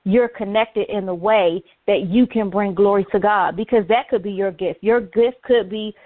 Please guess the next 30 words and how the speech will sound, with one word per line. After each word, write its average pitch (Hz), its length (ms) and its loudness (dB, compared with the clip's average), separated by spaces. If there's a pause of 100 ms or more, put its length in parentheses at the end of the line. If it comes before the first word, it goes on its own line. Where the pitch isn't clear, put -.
(160)
through 240 260 2
social 220 320 0
media, 214 520 2 (420)
um, 196 260 -2
spreading 220 360 0
the 233 60 -4
gospel. 202 580 -4
It 196 180 -2
could 226 240 2
be 220 220 -4
through 226 200 -6
social 220 320 -2
media, 220 460 2 (160)
speaking 233 420 0
out 220 360 0 (360)
on 202 260 2
different 220 380 -2
topics 226 440 -4
or 202 140 -6
important 208 480 -4
things. 208 400 -6
It 233 180 0
could 233 240 2
be 220 140 -6
posting, 220 640 -2 (380)
um, 208 420 0 (160)
every 220 300 0
day 220 300 2
a 196 80 2
positive 214 680 -2